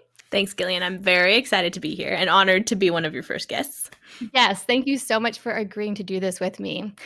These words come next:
Speaker 2: So the very first thing I wanted to talk to you about was something that I read on your Instagram recently where you said, "I'm learning that I put way too many expectations on myself in the first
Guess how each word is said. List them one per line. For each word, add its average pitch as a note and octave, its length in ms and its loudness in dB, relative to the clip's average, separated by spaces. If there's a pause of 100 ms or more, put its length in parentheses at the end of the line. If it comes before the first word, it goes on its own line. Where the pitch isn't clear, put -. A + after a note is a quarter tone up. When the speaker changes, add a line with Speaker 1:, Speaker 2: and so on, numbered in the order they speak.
(280)
Speaker 2:
So - 140 -4
the D4 100 0
very F#4 220 6
first G#4 180 6
thing E4 140 4
I C4 80 6
wanted C#4+ 220 8
to D4 80 -2
talk G#3+ 260 4
to - 140 -6
you G#3+ 60 2
about F#3+ 420 2
was G#3+ 220 0
something F4 300 2
that G#4+ 160 2
I B3 60 6
read G3 320 2
on G#3 140 -2
your F#3+ 160 -4
Instagram G3 840 0
recently G3 640 -4 (240)
where A#3+ 120 2
you D#4 260 4
said, G3+ 540 4 (340)
"I'm A#3+ 200 2 (140)
learning D#4+ 560 0
that B3+ 160 2
I A3+ 100 2
put G#3 400 0
way A#3 520 4
too C4+ 340 0
many A#3 240 4
expectations G#3 800 0
on G#3 160 0
myself G3 540 0
in G#3+ 180 -4
the A3 100 -4
first B3+ 540 0